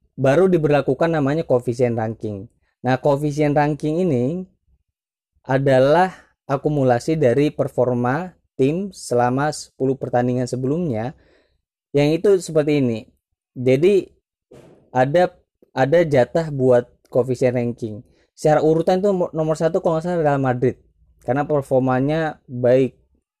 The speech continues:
dari sepuluh tahun dia di Champions League. Nah, di situ Real Madrid dituliskan kan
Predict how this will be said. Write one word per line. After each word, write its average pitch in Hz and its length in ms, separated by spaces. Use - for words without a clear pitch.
dari 120 320
sepuluh 123 400
tahun 127 400
dia 131 500
di 120 720
Champions 117 480
League. 110 240
Nah, 123 160
di 123 80
situ 214 560
Real 143 240
Madrid 151 400
dituliskan 143 800
kan 160 320